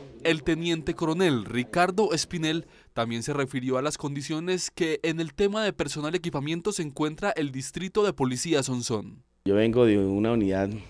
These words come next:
Speaker 2: operativa como es el Tolima y encontramos municipios con diez, cinco, seis policías. Encuentro la fortuna de que todos mis municipios del distrito tienen más de esa cantidad de policías. Eso es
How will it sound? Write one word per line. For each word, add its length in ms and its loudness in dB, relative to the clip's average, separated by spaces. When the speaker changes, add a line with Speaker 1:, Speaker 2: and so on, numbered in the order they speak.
Speaker 2:
operativa 560 0
como 200 0
es 120 2
el 120 4
Tolima 520 4
y 140 4
encontramos 760 4
municipios 560 2
con 1160 0
diez, 540 4
cinco, 520 2
seis 240 2
policías. 480 0
Encuentro 380 4
la 60 8
fortuna 260 4
de 80 4
que 80 4
todos 200 6
mis 140 4
municipios 400 0
del 100 2
distrito 340 0
tienen 260 2
más 180 0
de 120 2
esa 200 -2
cantidad 320 -2
de 60 0
policías. 520 -4
Eso 160 0
es 320 -6